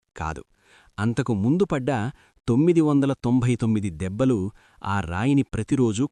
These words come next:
కొంచెం కొంచెం బలహీనపరిచాయి. ఆ నిరంతర కృషే చివరికి విజయాన్నందించింది. మిత్రులారా, నది ప్రవాహం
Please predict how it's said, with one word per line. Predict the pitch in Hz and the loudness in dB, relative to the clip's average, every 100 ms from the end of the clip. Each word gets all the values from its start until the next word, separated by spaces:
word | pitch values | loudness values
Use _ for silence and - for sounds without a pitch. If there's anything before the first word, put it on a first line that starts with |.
| - | -2
కొంచెం | 123 151 - 151 | -2 0 -2 -2
కొంచెం | 127 113 135 120 | -2 -4 -2 -2
బలహీనపరిచాయి. | 71 78 95 139 123 76 - - - _ _ _ _ _ 95 | -4 -8 -2 -2 -2 -6 -10 -12 -18 _ _ _ _ _ -8
ఆ | 92 | -6
నిరంతర | 80 90 127 147 143 120 - | -4 -2 0 0 -2 -4 -6
కృషే | 95 - 165 247 _ _ | -6 -2 -2 -2 _ _
చివరికి | _ - 104 123 135 113 | _ -6 -4 -2 -4 -6
విజయాన్నందించింది. | 76 78 120 127 98 78 76 73 80 - _ _ _ 78 | -6 -4 -2 0 -2 -4 -8 -8 -8 -10 _ _ _ -10
మిత్రులారా, | 76 120 110 95 139 - _ _ _ - | -8 -6 -4 -4 -6 -8 _ _ _ -8
నది | 87 110 196 | -4 -2 -2
ప్రవాహం | - 160 151 120 139 113 | -2 0 0 0 0 0